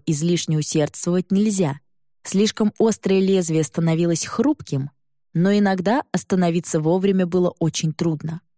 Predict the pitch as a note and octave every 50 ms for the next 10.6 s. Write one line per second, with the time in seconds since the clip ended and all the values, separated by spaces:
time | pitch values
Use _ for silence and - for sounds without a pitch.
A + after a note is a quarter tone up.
0 | _ _ _ _ _ - E3+ G3 G3 - - E3 - - - F3+ E3 - - -
1 | - C3 - - - - _ _ _ _ _ _ _ _ _ _ _ _ _ _
2 | - G#3 G#3+ G3 - G3+ F3+ F3 G3 G3 F#3+ G3 F#3 G3 F#3+ G3+ G#3 - - -
3 | G#3 G#3 - G#3 F#3 - F#3+ - - F#3+ F#3+ G3 G3+ G3+ G3 - - F#3 E3+ -
4 | - E3+ D3+ D#3 D#3+ D3+ D3 F3+ G#3+ A#3 A#3 A3+ A3+ A3 G#3+ - _ - E3+ E3
5 | D#3+ - - - D#3 D3 D3 D3 D3 - - D#3 - - - D3+ D3 - - D3+
6 | C#3+ C3+ C3+ C3+ D#3 - _ _ _ _ _ _ _ _ _ _ _ _ _ _
7 | _ _ _ _ _ _ _ - A3 A#3+ A3 - G3+ G3+ G3+ G3+ F#3 F#3 A3+ B3
8 | A#3+ G3 D#3 - - - D#3 C3+ - - - F3+ F#3+ G3 F#3 E3 E3 F3+ F#3+ G3+
9 | G3+ G3 F#3+ F#3+ F3+ - F#3 F3+ F#3+ G3 F#3+ - - G3 F#3+ G3 - - F3+ -
10 | - G3 - - - G3+ F#3+ F3+ D#3 B2+ C3